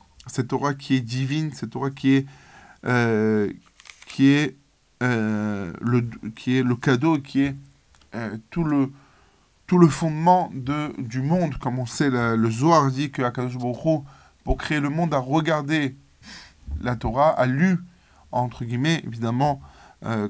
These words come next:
il faut savoir et faire très attention que tous les, euh, <clears throat> euh, tout le texte, tous les mots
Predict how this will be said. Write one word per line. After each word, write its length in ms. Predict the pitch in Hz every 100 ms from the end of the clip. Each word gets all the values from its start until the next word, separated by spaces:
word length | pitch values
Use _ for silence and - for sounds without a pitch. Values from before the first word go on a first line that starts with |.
| -
il 120 | 113
faut 160 | - 120
savoir 440 | 120 123 131 135 -
et 60 |
faire 220 | 110 127 -
très 260 | - - 156
attention 460 | 147 143 135 160 147
que 260 | - 131 - _ _ _ _ -
tous 300 | 180 185 180 139
les, 380 | 143 151 143 - _ _ _ _ _ _ _ - - -
euh, 400 | 127 127 117 110 107 - - - -
<clears throat> 420 | _ _ _ _ -
euh, 400 | 147 143 131 - - - _ _ _ _ - - _ _ _ _ _ - -
tout 120 | 196
le 180 | 170 -
texte, 340 | 180 - -
tous 120 | 180
les 100 | 160
mots 360 | 160 185 175